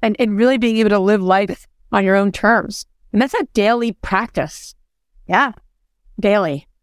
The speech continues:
Speaker 1: Moment to moment. So, love it.
Speaker 2: Some need to tone it down like me. I need to,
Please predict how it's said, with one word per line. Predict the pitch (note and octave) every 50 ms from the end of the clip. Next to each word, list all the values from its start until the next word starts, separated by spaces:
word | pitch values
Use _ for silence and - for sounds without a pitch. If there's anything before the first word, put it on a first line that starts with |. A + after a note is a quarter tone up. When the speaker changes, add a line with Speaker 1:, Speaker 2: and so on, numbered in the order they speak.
| _ _ _ _
Speaker 1:
Moment | - G#3 G#3+ A#3+ C4+ D4+ C4
to | - D4
moment. | D4+ C#4 G#3+ F3+ E3+ - A#3+ -
So, | - - F#3+ F3 E3+ E3+ - _ -
love | A#3 A3+ A#3 G#3
it. | E3 - _ _ _ _ _ _ _ _ _ _
Speaker 2:
Some | - - - D4+ D#4 D#4+ F#4
need | F#4+ G4 F#4+ D#4+
to | - F#4
tone | - - G4+ F4 F4 F4+
it | F#4 E4+
down | G4 F4 C#4 B3+ A#3+ A#3+
like | A#3+ B3 A3 - -
me. | A#3+ A3+ A3 A3 A3+
I | A3+
need | G#3+ G#3+ A3+ A#3+ A#3 -
to, | - D4+ C#4 C4+